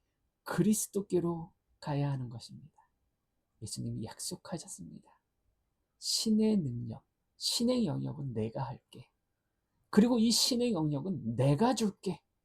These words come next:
라고 하나님께서 약속, 피로써 약속하셨고 우리에게 진정한 생명을 주셨다라는 사실이죠.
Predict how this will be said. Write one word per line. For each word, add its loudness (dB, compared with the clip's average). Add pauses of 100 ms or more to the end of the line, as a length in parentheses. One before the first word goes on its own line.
(920)
라고 -6
하나님께서 -2 (480)
약속, -6 (240)
피로써 -2 (280)
약속하셨고 -4 (540)
우리에게 -4
진정한 0
생명을 0 (340)
주셨다라는 -8
사실이죠. -12